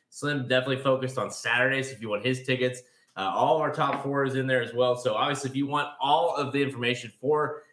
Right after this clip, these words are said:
Saturday's card, make sure you go to racing dudes dot com and go get the wagering guide. But for tonight, for today's show, we are going to look at an in-depth look at the Classic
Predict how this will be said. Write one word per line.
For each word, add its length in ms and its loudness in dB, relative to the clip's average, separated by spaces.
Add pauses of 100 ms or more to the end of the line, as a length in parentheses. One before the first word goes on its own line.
(120)
Saturday's 800 2
card, 500 0 (220)
make 140 0
sure 140 -2
you 60 0
go 120 4
to 60 0
racing 280 -2
dudes 200 -2
dot 240 0
com 340 2 (400)
and 300 0 (240)
go 540 2
get 240 2 (200)
the 100 0
wagering 520 -2
guide. 360 4
But 220 -2
for 80 -2
tonight, 640 2 (180)
for 100 -6
today's 420 -2
show, 520 2 (300)
we 180 -2
are 180 4
going 460 0
to 180 -4
look 400 -2 (340)
at 80 -6
an 180 -10
in-depth 600 0 (340)
look 440 0 (580)
at 100 -6
the 80 -12
Classic 580 0